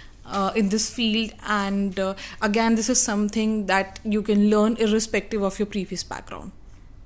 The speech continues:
There are so many short courses, long courses that are available. Uh,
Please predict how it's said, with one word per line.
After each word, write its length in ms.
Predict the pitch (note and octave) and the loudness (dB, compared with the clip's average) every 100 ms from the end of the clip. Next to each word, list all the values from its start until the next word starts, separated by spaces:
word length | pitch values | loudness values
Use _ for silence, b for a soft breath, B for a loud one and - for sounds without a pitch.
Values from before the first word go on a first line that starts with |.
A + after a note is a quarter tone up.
| - - - - - - - B B B - | -20 -20 -18 -18 -18 -18 -18 B B B -2
There 160 | G#3+ | 2
are 60 | A3 | 2
so 240 | - B3 | 4 4
many 240 | B3 A#3+ A#3 | 4 4 2
short 360 | - G3 G3 | 2 2 0
courses, 480 | - A#3 A3+ B3 G3+ | 0 2 4 2 2
long 300 | F#3+ G3 A3 | 2 4 2
courses 500 | A3 A3 G#3+ A#3 G#3+ | 2 0 2 0 0
that 200 | G#3 G3+ | 0 2
are 60 | G#3 | 0
available. 600 | F#3 F#3 G#3 G3+ G#3+ G#3+ B B B B - - - - | 2 2 2 2 0 0 B B B B -18 -18 -16 -4
Uh, 400 | G3+ F#3+ F#3+ | 0 2 0